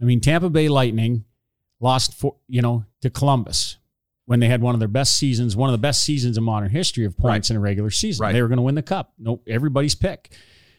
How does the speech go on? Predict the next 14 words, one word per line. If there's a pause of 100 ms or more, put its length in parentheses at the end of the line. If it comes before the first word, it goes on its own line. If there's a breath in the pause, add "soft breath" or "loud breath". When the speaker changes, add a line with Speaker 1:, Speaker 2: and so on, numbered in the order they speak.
(280 soft breath)
Speaker 1:
They
get
beat
by
Columbus,
who
was
bigger,
stronger, (1120)
knew
how
to
beat
them.